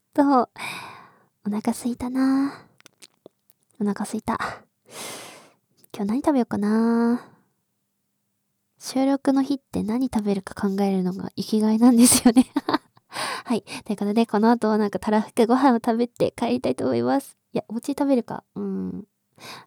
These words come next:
ま、ちょっと悩み中です。ということで、えー、今回は、えー、シフォンは水瀬さんで、えー、ミーシャが私ね、えー、日向ゆかが演じさせていただきました。えー、美味しそうな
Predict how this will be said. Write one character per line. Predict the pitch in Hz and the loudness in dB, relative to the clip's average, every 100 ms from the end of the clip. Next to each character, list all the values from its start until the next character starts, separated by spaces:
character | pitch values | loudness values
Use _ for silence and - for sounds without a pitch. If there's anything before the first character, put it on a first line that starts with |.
| _ | _
ま、 | 202 226 - | -6 -6 -6
ち | |
ょ | 214 | -8
っ | |
と | 190 | -4
悩 | 185 | -2
み | 185 | -2
中 | 185 180 | -4 0
で | 226 | 2
す。 | - - - - | 0 -4 -18 -2
と | 311 | 0
い | |
う | |
こ | 277 | 2
と | 277 | 2
で、 | 233 - | 0 0
え | 220 | -2
ー、 | 214 208 208 202 - - | 0 0 -2 -2 -4 -2
今 | 214 208 | -2 -2
回 | 196 | 0
は、 | 240 285 - - - | 4 4 2 -18 -6
え | 214 | -6
ー、 | |
シ | 196 - 415 | -2 4 6
フ | |
ォ | 453 392 339 | 10 10 10
ン | |
は | 381 415 - _ - | 8 6 2 _ -2
水 | 214 190 | 0 0
瀬 | 160 | 0
さ | - 139 | -2 -2
ん | |
で、 | 233 247 - | 0 0 0
え | 190 | -2
ー、 | |
ミ | 208 254 | 2 0
ー | |
シ | 240 240 | 0 2
ャ | |
が | 311 | 2
私 | - - - - | 0 -6 -8 -2
ね、 | 196 - _ _ _ _ | -2 -2 _ _ _ _
え | 151 | -6
ー、 | 143 127 - | -4 -6 -8
日 | - | -6
向 | 165 175 - | -6 -6 -8
ゆ | - | -6
か | 160 | -6
が | - - _ | -8 -14 _
演 | 185 190 | -8 -4
じ | 190 | -4
さ | 185 | -4
せ | 196 208 | 0 2
て | 202 | 2
い | - | 2
た | 214 | 0
だ | |
き | 185 190 | 0 -2
ま | - | -4
し | - | -4
た。 | - 247 220 185 - - - - - _ | 0 2 2 0 -4 -12 -14 -20 -20 _
え | 180 | -4
ー、 | 196 196 202 240 - - - - _ _ _ _ _ _ _ _ _ _ _ _ _ | -2 -4 -6 -10 -20 -20 -20 -20 _ _ _ _ _ _ _ _ _ _ _ _ _
美 | 214 | -2
味 | 220 | 0
し | |
そ | - - 240 | 0 2 4
う | |
な | 190 175 | 4 0